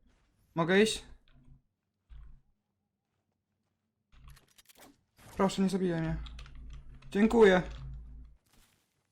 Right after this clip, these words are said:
Udało się! To naprawdę działa! Nie sądziłem, że jeszcze nie... Nie sądziłem, że... Nie ma już tylu spoceńców.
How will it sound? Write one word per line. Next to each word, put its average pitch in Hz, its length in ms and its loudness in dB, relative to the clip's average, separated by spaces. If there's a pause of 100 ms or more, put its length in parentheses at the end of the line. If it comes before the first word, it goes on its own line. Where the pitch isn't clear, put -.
(1000)
Udało 262 560 8
się! 196 220 4 (1040)
To 226 120 -2
naprawdę 247 540 4
działa! 202 580 2 (2500)
Nie 214 120 8
sądziłem, 247 500 8
że 208 100 6
jeszcze 226 280 6
nie... 226 140 8 (220)
Nie 202 140 6
sądziłem, 233 500 6
że... 233 260 4 (960)
Nie 196 100 8
ma 220 120 10
już 220 120 6
tylu 233 200 4
spoceńców. 233 840 6